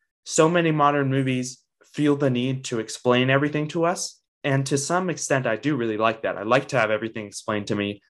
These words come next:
So sometimes I have to fight that urge and be like, "No, sometimes it's better when there is mystery, when everything is not explained." And I can really appreciate in this movie how it's really intentionally vague so that the audience can draw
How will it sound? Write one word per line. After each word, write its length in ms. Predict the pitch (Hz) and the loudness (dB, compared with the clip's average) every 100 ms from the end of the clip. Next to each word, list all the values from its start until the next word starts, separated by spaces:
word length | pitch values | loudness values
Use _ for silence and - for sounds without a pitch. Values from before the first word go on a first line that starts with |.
| _ | _
So 120 | 139 | -2
sometimes 420 | 131 151 156 131 | 0 2 2 2
I 40 | 120 | 0
have 100 | 113 | -2
to 100 | 113 | 0
fight 240 | 120 120 | 0 0
that 140 | 107 | -2
urge 180 | 101 101 | -4 -6
and 100 | 104 | -8
be 60 | 101 | -4
like, 200 | 95 - | -4 0
"No, 400 | 120 113 107 104 _ _ - | 2 4 2 -2 _ _ -4
sometimes 460 | 139 151 165 123 | 0 2 0 0
it's 120 | 120 - | -2 0
better 460 | 117 113 110 104 - | 0 2 0 -2 -2
when 200 | 117 107 | -4 -2
there 140 | 107 | -2
is 220 | 110 139 | 0 0
mystery, 560 | 135 110 - 107 104 104 _ - | -2 -6 -4 -2 -2 -6 _ -8
when 160 | 113 | -4
everything 340 | 110 120 113 110 | -2 -2 -4 -6
is 140 | 104 | -4
not 200 | 110 123 | 0 0
explained." 640 | 135 - - 98 98 131 - _ _ - | 0 -6 -6 -6 -8 -12 -18 _ _ -6
And 140 | 113 | 0
I 100 | 107 | 0
can 220 | 107 147 | 2 2
really 340 | 117 127 156 151 | 4 4 6 4
appreciate 680 | 143 160 156 127 110 107 - | 4 0 0 0 0 -2 -4
in 140 | 131 | -4
this 220 | 123 123 | -2 -2
movie 320 | 131 120 117 113 | -2 -2 -2 -4
how 200 | 120 113 | -2 -2
it's 360 | 113 - - _ _ - | -2 -6 -10 _ _ -2
really 260 | 147 156 | 0 2
intentionally 640 | 131 123 147 147 175 135 | 0 -2 -4 -2 0 0
vague 440 | 110 110 113 139 185 - _ _ | 0 0 0 -2 -8 -12 _ _
so 160 | - | 0
that 180 | 139 123 | 2 2
the 100 | 139 | 4
audience 340 | 143 165 160 139 | 4 4 0 -4
can 260 | - 160 | -4 -2
draw 460 | 143 131 123 123 139 | 2 4 4 2 -4